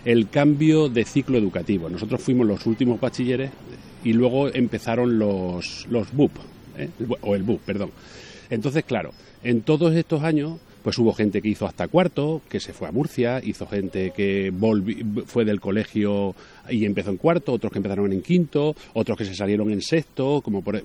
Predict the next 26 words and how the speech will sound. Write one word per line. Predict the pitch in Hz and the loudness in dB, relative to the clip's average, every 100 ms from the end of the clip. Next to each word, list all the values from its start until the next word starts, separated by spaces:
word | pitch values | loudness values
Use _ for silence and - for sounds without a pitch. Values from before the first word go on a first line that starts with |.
| 95 | -6
como | 98 95 | -6 -4
por, | 101 104 | -4 -4
que | 104 | 0
no | 110 | 0
hicieron | 113 98 | 0 -2
cou, | 87 147 | 2 0
por, | 135 95 82 | 2 -4 -6
porque | 104 101 | -10 -6
en | 98 | -4
aquel | 113 113 | 0 2
momento | 117 120 120 131 143 - - - - | 2 2 0 -2 -8 -10 -20 -18 -6
habían, | 95 104 123 120 | -2 2 4 4
eh, | 117 113 | 0 -2
habían | 110 110 127 123 120 120 117 113 - | -2 2 4 4 4 4 2 0 -2
estudios | 120 - 147 135 175 - | -6 0 0 0 -4 -4
que | 120 | 0
no | 98 127 | 4 4
necesitaban | 113 90 101 104 101 | 2 -2 -4 -2 -2
la | 95 | -2
selectividad | 98 95 - 98 165 151 | -4 -6 -2 0 0 0
y | 110 | 0
no | 104 | 0
necesitaban | 104 92 95 98 | -2 -4 -4 -4
hacer | 90 98 | -4 -6
el | 90 | -6
cou. | - 170 143 | 0 2 2